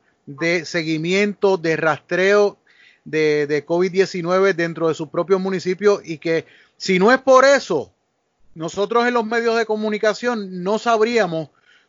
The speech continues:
cómo en realidad están las cosas, porque si nos dejáramos llevar con el hoy es una cosa y mañana es otra del Departamento de Salud, lo que tendríamos sería tremendo revolú en términos de estadísticas y de números.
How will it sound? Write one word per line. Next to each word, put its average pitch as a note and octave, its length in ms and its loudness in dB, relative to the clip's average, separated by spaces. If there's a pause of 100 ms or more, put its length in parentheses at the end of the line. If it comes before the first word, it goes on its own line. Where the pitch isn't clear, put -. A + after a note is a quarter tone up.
cómo G#3 260 0
en A3+ 60 -2
realidad G#3+ 400 2
están G#3+ 200 -2
las G#3 120 0
cosas, G#3+ 320 -2
porque E3 220 -10
si E3 140 -12
nos E3 140 -12
dejáramos G3 540 -2
llevar G3+ 440 0 (400)
con F3 220 -10
el E3 800 -6
hoy G3+ 260 0
es G#3+ 80 0
una A3 260 -2
cosa A3 260 -2
y - 20 -4
mañana G3+ 360 -2
es F#3 60 -4
otra G#3 320 0
del G3 120 -2
Departamento F3+ 720 -2
de G#3 80 0
Salud, G#3 400 2 (340)
lo D#3+ 120 -4
que E3+ 140 -2
tendríamos F#3+ 580 0
sería G#3 380 0
tremendo F#3 460 -4
revolú F#3+ 600 2
en D#3+ 160 -10
términos F#3+ 400 -2
de F#3 80 -2
estadísticas F3+ 640 -4
y E3 80 -4
de D#3 140 0
números. D3 420 -6